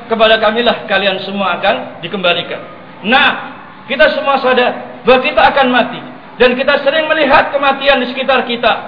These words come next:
Mungkin tetangga kita hari ini. Kemudian lusa, besok tetangga kita yang lainnya. Atau barangkali besok adalah kita. Atau mungkin nanti beberapa jam lagi.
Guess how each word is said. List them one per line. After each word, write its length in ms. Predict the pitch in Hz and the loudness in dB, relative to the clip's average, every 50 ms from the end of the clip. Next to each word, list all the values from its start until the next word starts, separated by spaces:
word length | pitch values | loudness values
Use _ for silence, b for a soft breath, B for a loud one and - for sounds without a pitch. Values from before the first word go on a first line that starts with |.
| - - - - - | -14 -16 -16 -10 -2
Mungkin 400 | 196 254 254 254 254 254 233 226 | 0 0 0 2 2 0 0 2
tetangga 240 | 226 233 220 214 208 214 | 2 2 2 2 2 0
kita 180 | 233 247 247 226 | -2 0 2 4
hari 300 | 202 208 208 214 214 208 | 4 4 2 2 -2 -4
ini. 140 | 202 185 175 - - - - - - - - - - - - 214 | -6 -8 -8 -12 -14 -18 -20 -20 -20 -20 -20 -18 -14 -8 -6 -2
Kemudian 340 | 233 269 269 254 262 254 247 | 0 2 2 4 2 2 2
lusa, 380 | 269 262 254 254 262 247 247 247 | 0 0 0 2 2 2 4 4
besok 240 | 254 254 254 269 | 2 2 2 0
tetangga 300 | 254 247 254 247 240 233 | 0 0 2 2 0 0
kita 180 | 233 247 247 254 247 | 0 0 2 2 2
yang 100 | 240 240 | 2 2
lainnya. 380 | 240 247 247 240 240 226 196 - - - - - - | 2 2 2 2 0 -4 -6 -10 -12 -16 -18 -18 -4
Atau 300 | - 302 330 320 311 294 | -2 -2 2 2 4 4
barangkali 840 | 285 269 269 262 254 262 269 262 254 269 262 - - - - - | 4 4 4 4 4 4 4 4 4 2 -2 -6 -12 -16 -8 0
besok 240 | 196 226 233 226 226 | 0 2 2 2 0
adalah 300 | 202 202 208 208 196 196 - | 0 2 2 0 0 -2 -4
kita. 540 | 208 202 - 196 175 - - 196 - - | -6 -4 -2 -2 -2 -4 -6 -12 -8 0
Atau 340 | - 240 - 285 294 294 294 | 2 2 4 4 4 4 2
mungkin 240 | 294 294 294 285 285 | 0 0 0 0 2
nanti 320 | 302 311 302 302 302 285 | 2 2 2 0 -4 -2
beberapa 460 | 254 247 226 262 277 277 269 277 262 208 | -2 0 2 4 2 4 4 2 2 2
jam 220 | - 269 269 254 | 2 2 2 4
lagi. 260 | 277 269 262 - 214 | 2 2 0 0 -6